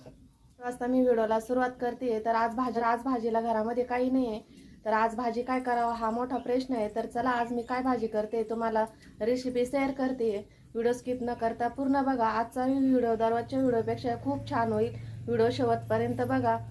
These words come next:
तर चला, आपण आता रेसिपीला सुरुवात करू. हे बघा, मी साहित्य पूर्ण भाजून घेतलंय, म्हणजे वेळ जाणार नाही आपला.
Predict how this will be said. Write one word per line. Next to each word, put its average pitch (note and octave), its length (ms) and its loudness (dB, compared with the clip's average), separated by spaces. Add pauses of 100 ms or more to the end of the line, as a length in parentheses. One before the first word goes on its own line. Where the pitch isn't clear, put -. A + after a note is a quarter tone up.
(200)
तर - 100 -6
चला, C#4 240 0
आपण B3+ 280 0
आता A#3+ 240 0
रेसिपीला B3+ 460 2
सुरुवात C4 280 0 (140)
करू. G3+ 140 -6 (380)
हे A3 100 2
बघा, C4+ 220 8
मी C4 120 6
साहित्य C4 380 4
पूर्ण B3 280 2
भाजून A#3+ 380 2
घेतलंय, A3+ 400 0
म्हणजे A#3 260 4
वेळ A3+ 220 6
जाणार B3 340 4
नाही A3 140 2
आपला. G3+ 400 -2